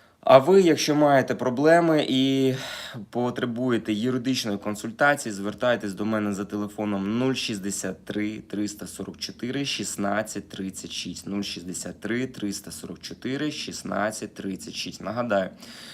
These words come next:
всі військовослужбовці та члени їх сімей мають право на безоплатну у мене консультацію, тому не соромтеся, звертайтеся, навіть якщо питання не стосується мобілізації. Якщо це, не дай Бог, розлучення,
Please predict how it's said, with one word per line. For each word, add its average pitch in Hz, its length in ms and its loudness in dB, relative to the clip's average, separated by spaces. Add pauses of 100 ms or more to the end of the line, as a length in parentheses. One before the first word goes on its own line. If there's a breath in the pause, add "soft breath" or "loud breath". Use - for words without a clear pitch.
(180 loud breath)
всі 147 220 0
військовослужбовці 113 880 -4
та 95 140 -6
члени 98 380 -2
їх 92 100 -8
сімей 147 460 -2
мають 110 420 0
право 131 580 2
на 117 420 0
безоплатну 123 840 0
у 120 40 -2
мене 110 280 -2
консультацію, 113 760 0
тому 127 280 -2
не 143 260 2
соромтеся, 151 680 0
звертайтеся, 131 920 0
навіть 123 360 2
якщо 123 280 -6
питання 123 500 0
не 104 300 2
стосується 101 680 -6
мобілізації. 95 800 -6
Якщо 113 300 -6
це, 104 200 -6 (560 loud breath)
не 110 80 -4
дай 117 100 2
Бог, 117 300 0
розлучення, 139 920 0